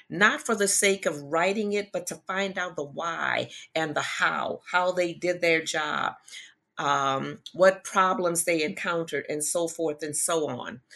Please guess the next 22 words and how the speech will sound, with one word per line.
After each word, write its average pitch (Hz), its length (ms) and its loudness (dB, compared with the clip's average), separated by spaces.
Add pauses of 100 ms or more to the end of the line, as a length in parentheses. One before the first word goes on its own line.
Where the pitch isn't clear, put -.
(140)
And 185 140 0
so 180 500 4 (180)
that's 277 340 2
how 185 340 0
I 151 480 0 (260)
started, 175 580 0
that's 214 220 0
what 180 160 -6
prompted 190 420 -4
me 165 340 -8 (100)
to 180 120 -6
write 185 340 -2
the 131 80 0
book. - 380 -6 (540)
And 175 420 6 (1700)
imagine 196 720 6
my 147 500 2
surprise 180 920 0
when 165 200 -2
I 175 180 0
found 165 480 -2
that 143 380 0